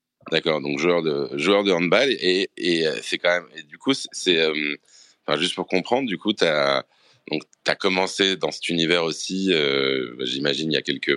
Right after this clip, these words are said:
il y a quelques temps pour, pour avoir ton ape. Et, euh, et donc, t'as, t'as été actif sur cette communauté. C'est vrai que la communauté French Bored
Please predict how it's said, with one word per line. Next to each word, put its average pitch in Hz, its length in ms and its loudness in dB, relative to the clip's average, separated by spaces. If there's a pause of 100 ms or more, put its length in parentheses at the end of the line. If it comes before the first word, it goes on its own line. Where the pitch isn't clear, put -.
(120)
il 67 60 -6
y 71 40 -2
a 71 40 2
quelques 80 320 -2
temps 95 180 0
pour, 71 240 -4 (680)
pour 76 160 4
avoir 80 240 2
ton 80 220 -2
ape. 113 280 2 (720)
Et, 87 260 4
euh, 73 920 0 (160)
et 80 140 0
donc, 85 180 0
t'as, 71 160 -2
t'as 71 200 0
été 78 180 -2
actif - 340 -2
sur 78 100 -4
cette 76 160 -10
communauté. 80 540 0
C'est - 60 -4
vrai 92 100 2
que - 100 -6
la 82 60 2
communauté 101 500 0
French 95 320 -2
Bored 80 240 0